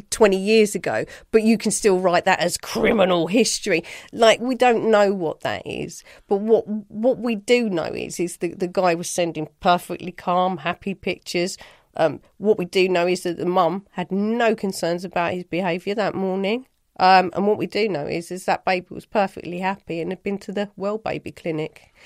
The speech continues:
If that baby had had them injections that morning, I would pretty much bet my bottom dollar on it would map out the same.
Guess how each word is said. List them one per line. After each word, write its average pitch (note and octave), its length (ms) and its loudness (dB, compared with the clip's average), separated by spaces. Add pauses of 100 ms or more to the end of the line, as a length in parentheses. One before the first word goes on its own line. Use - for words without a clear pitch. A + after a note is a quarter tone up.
(200)
If - 120 -10
that A3 180 4
baby F#3+ 280 4
had E3+ 80 -4
had E3+ 200 0
them E3+ 160 -2
injections E3+ 560 -6
that - 180 -6
morning, F3 460 -4
I E3 140 -4
would E3 200 -8
pretty - 220 -4
much F3 240 -4 (220)
bet - 180 -4
my E3+ 160 -4
bottom E3+ 300 -6
dollar E3 320 -4
on D#3+ 260 -6 (400)
it C#3+ 300 -2
would E3+ 180 -4
map E3 260 -4
out D#3+ 220 0
the E3 80 -8
same. E3 400 -4